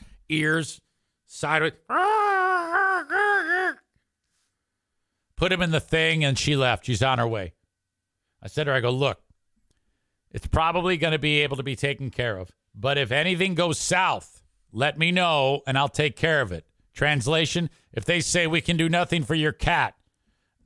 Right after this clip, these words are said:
I have to go there and put the cat down. So fingers crossed that it's nothing. There was a time with Daisy,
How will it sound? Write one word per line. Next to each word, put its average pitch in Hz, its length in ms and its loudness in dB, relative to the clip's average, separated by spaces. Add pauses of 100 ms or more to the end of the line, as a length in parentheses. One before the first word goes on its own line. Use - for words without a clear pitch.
(160)
I 151 200 2
have 170 200 0
to 156 60 0
go 170 280 0
there 123 420 2
and 123 140 -4
put 165 160 0
the 156 80 0
cat 165 400 0
down. 98 340 -2 (260)
So 135 200 -6
fingers 196 480 -2
crossed 175 500 -2 (580)
that 139 300 -4 (380)
it's 151 200 -4
nothing. 156 420 0 (340)
There 254 120 0
was 302 140 2
a 233 80 0
time 208 440 2
with 156 300 -2
Daisy, 143 640 0